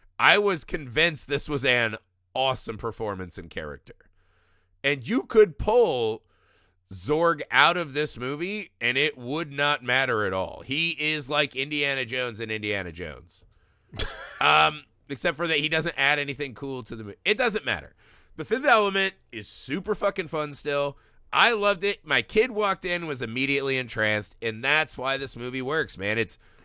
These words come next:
Speaker 2: It's true.
Speaker 1: visually arresting fun, and it will always be that way. And I'll always watch it when it's on, and so will my kids, man. And that's the best you can say about a movie that you made.
Speaker 2: Agreed.
Speaker 1: All right, guys, that's it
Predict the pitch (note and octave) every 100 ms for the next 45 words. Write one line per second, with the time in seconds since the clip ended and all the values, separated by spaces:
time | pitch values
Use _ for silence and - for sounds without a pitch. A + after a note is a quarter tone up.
0 | _ G#2 D3+ D#3+ E3 E3 E3+ D#3+ C3+ B2
1 | - C3+ A#2+ A2 F2+ D2 C#2+ _ - G#2+
2 | A2+ A#2 A#2 C3+ D#3 G3+ A3+ D#3+ F#3 F3+
3 | F3 D3+ D#3 D3+ D3+ D3+ _ _ _ _
4 | _ _ B2 B2 B2 B2+ B2 C#3+ F#3+ G3
5 | D#3 F3 E3 D#3+ D3+ D3 D#3 D3 C#3+ C#3+
6 | - - G#2 - G3+ F3+ D#3+ D#3 - A#2+
7 | G2+ A2 A2 A2 A2+ A2 A#2+ G#3+ A3 -
8 | D#3+ F3 - D3+ D3+ C3 C#3 B2+ A#2 A2+
9 | A2 - G2+ G2+ G2+ F#2+ G#2+ A2+ G2+ F#2+
10 | E2+ D2 B1+ - _ A2 A2 A2 G2+ C4
11 | D#4+ D#4+ - D4 D4 B3+ - C4 C#4 -
12 | B3 B3 A#3